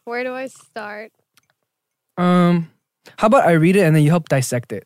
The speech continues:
Speaker 1: Okay, sure. Or if there's words you don't know, I will tell you.
Speaker 2: Yes. What's a manzana?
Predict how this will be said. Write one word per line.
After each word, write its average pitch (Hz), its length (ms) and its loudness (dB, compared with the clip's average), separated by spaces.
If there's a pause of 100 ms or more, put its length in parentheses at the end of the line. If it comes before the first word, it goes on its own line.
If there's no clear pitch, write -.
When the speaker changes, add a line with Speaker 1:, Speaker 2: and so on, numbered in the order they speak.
Speaker 1:
Okay, 320 240 -2
sure. 214 360 -8 (120)
Or 226 60 -12
if 233 60 -10
there's 226 140 -6
words 254 220 -2
you 277 80 -4
don't 277 180 -4
know, 262 220 -6
I 196 140 -14
will 196 120 -12
tell 180 220 -14
you. 170 220 -14 (160)
Speaker 2:
Yes. 139 500 -2 (560)
What's 170 200 -4
a 226 60 2
manzana? 147 800 2